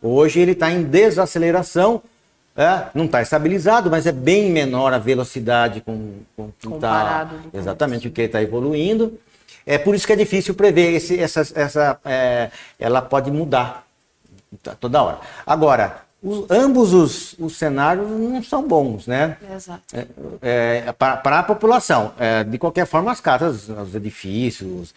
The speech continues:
Speaker 1: é, o, todo o equipamento urbano tá, tá condenado, tá condenado em qualquer uma das situações, né?
Speaker 2: Perfeito.
Speaker 1: E, lógico, é, numa situação dessa, é aconselhável n-, não deixar isso abandonado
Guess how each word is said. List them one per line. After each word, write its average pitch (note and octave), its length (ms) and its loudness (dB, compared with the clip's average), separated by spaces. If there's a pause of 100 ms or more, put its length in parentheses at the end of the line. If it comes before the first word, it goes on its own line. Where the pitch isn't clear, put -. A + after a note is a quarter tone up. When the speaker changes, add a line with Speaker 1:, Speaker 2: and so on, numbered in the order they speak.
(380)
Speaker 1:
é, G2 180 0
o, G2 520 -10 (560)
todo C3 360 -2
o G#2+ 60 -2
equipamento A2 560 -4
urbano C3+ 380 -4
tá, - 400 -6 (380)
tá F3+ 100 -6
condenado, F3+ 680 0
tá G#2 120 -10
condenado C3 800 -4
em E3+ 40 -8
qualquer D#3 300 -2
uma D#3 200 -2
das E3 140 -6
situações, D#3 640 -10 (300)
né? F3 80 -16
Speaker 2:
Perfeito. C3+ 520 -14
Speaker 1:
E, B2 440 0
lógico, A2+ 640 0 (400)
é, G#2+ 120 -6
numa A2+ 160 -4
situação B2+ 460 -4
dessa, A#2+ 420 0
é F#3+ 40 0
aconselhável C3+ 720 0 (400)
n-, A#2+ 320 -6 (260)
não G#2 100 -8
deixar A2 420 0
isso A2 160 0
abandonado E3+ 600 2